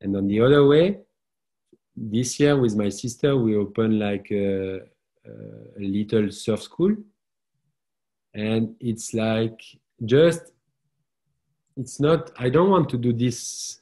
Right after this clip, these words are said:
I'm not sure that I'm go-, I want to do this for the future, for example, but it can be an option. And I, I, uh, we start working on this. And on the other way, I'm, I don't know if I would like, for example, to work on the,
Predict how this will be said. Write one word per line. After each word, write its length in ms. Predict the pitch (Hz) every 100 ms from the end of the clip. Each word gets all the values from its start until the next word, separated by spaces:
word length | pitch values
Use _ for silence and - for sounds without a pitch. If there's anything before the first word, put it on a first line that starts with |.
| _
I'm 180 | - 110
not 160 | 123
sure 240 | - 156 151
that 180 | 113 107
I'm 140 | 104
go-, 220 | 104 110
I 80 | 107
want 320 | 98 113 139
to 80 | 135
do 160 | 110 107
this 260 | 104 104
for 180 | - 101
the 100 | 95
future, 380 | 92 - 120 151
for 160 | 135 107
example, 440 | 98 117 127 120
but 420 | 98 120 170 175 - _ _ _ 120
it 180 | 120
can 180 | - 120
be 120 | 117
an 100 | 117
option. 420 | 110 107 98 90 87
And 240 | 92 92
I, 300 | 92 90 90 90 _ _ _ _ _ _ _ _ 95
I, 280 | 92 92
uh, 280 | 87 87 52 55 - _ _ _ _ _ _ _ _ _ _
we 140 | 107 101
start 380 | 98 107 95 -
working 360 | 95 - 98
on 160 | 90 90
this. 500 | 113 165 180 - - _ _ _ _ _ _
And 200 | 107 104
on 100 | 110
the 140 | 110 117
other 240 | 143 147
way, 220 | 143 175
I'm, 200 | 160 117 110
I 160 | 123 160
don't 160 | 151
know 100 | 139
if 220 | 143 -
I 80 | 107
would 220 | 104 110
like, 260 | 110 113 113
for 100 | 110
example, 420 | 98 104 95 101
to 140 | 95 98
work 380 | 98 98 -
on 160 | 98 92
the, 360 | 90 90 87